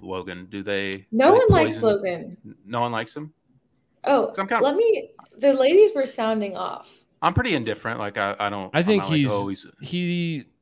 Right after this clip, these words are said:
Speaker 3: at first I was like, "Oh, he's very charismatic." And now the char-, he is very charismatic, but he's a little,
Speaker 1: Like
Speaker 3: s-, little too charismatic,
Speaker 1: Little
Speaker 3: if you
Speaker 1: too
Speaker 3: know what I
Speaker 1: cha-,
Speaker 3: mean.
Speaker 1: little,
Speaker 3: Little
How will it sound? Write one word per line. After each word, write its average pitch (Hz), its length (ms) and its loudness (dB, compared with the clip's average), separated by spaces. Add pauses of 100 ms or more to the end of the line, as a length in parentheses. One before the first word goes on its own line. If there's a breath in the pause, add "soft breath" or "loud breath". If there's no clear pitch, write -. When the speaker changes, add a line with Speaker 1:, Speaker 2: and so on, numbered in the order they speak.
(560)
Speaker 3:
at 147 240 0
first 175 440 0
I 139 140 4
was 120 220 0
like, 113 220 -2
"Oh, 180 140 -2
he's 123 100 -2
very 123 200 -2
charismatic." 117 760 -2
And 110 140 -10
now 117 360 0
the 104 140 -6
char-, 120 220 -10
he 120 220 -2
is 202 180 0
very 117 200 0
charismatic, 98 760 -8
but 98 80 -8
he's 98 160 -10
a 95 60 -12
little, 95 840 -6
Speaker 1:
Like 104 260 -20
Speaker 3:
s-, - 180 -18 (100)
little 285 280 -4
too 233 480 -6
charismatic, 113 680 -2
Speaker 1:
Little - 0 -
Speaker 3:
if 101 60 -10
you - 80 -2
Speaker 1:
too 104 100 -2
Speaker 3:
know 107 120 6
what 98 120 0
I - 40 -2
Speaker 1:
cha-, - 60 0
Speaker 3:
mean. - 100 -4
Speaker 1:
little, 339 160 -6 (260)
Speaker 3:
Little 175 120 -8